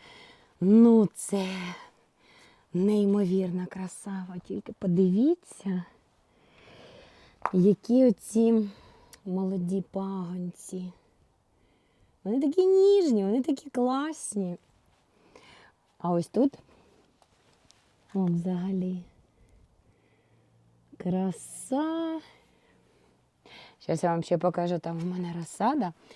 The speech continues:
Це, це те, що сенсей ще не викопав. Ось ця ялинка також випускає нові, бачите, молоденькі такі,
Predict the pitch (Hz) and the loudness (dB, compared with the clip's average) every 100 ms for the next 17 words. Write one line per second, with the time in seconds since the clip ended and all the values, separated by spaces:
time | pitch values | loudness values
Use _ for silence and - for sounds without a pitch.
0 | - - _ _ _ 190 - 180 - 196 | -20 -20 _ _ _ -6 -2 0 2 2
1 | - 247 220 247 226 226 220 - 226 240 | 6 6 8 6 6 6 6 6 6 6
2 | 254 240 240 240 220 220 196 214 214 226 | 6 8 8 8 8 8 8 10 10 10
3 | - - _ _ _ _ _ _ _ _ | 2 -16 _ _ _ _ _ _ _ _
4 | - - - - - - _ _ _ _ | -20 -20 -20 -20 -20 -20 _ _ _ _
5 | _ _ 190 185 - - 185 180 175 170 | _ _ -6 -6 -8 -10 -8 -6 -6 -6
6 | 170 190 320 381 208 175 165 - _ _ | -6 -4 -2 -4 -6 -12 -14 -20 _ _
7 | _ - 185 - - 196 185 175 175 - | _ -14 -14 -14 -10 -8 -6 -8 -14 -20
8 | _ _ _ - - _ - 170 - 175 | _ _ _ -20 -20 _ -8 -6 -4 -6
9 | - 196 190 180 180 180 175 175 170 165 | -6 -6 -4 -4 -4 -4 -4 -4 -6 -6
10 | 208 - - 175 175 170 165 180 277 302 | -10 -12 -10 -8 -6 -4 -4 -4 -4 -6
11 | - 190 165 - 190 220 | -8 -10 -10 -8 -4 -4